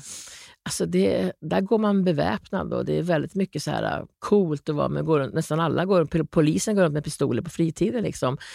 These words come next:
Det var väldigt så där, äh, att vara tjej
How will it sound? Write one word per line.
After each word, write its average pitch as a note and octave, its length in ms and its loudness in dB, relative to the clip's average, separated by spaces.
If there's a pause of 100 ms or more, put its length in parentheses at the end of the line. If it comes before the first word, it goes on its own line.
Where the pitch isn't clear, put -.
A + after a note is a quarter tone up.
(420)
Det - 80 0
var G3+ 120 4
väldigt G3+ 340 4
så - 100 0
där, E3+ 160 6
äh, D#3 80 6 (120)
att D#3+ 100 -6
vara F3 100 0
tjej - 600 -2